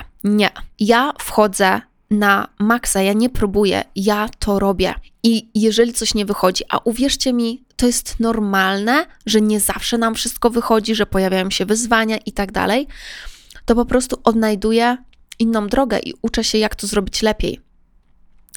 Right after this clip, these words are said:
I niektóre wyzwania pokonujemy szybko, a niektóre zajmują nam więcej czasu.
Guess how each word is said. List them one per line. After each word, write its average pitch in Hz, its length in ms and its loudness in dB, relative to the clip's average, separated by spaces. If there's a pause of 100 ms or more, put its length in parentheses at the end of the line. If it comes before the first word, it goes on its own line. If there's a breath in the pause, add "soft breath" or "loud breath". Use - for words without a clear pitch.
(160)
I 233 200 2 (560 loud breath)
niektóre 277 400 2
wyzwania 240 400 2
pokonujemy 214 580 0
szybko, - 500 0
a 220 60 2
niektóre 226 380 0
zajmują 208 380 0
nam 190 160 -2
więcej 185 320 -2
czasu. - 340 -6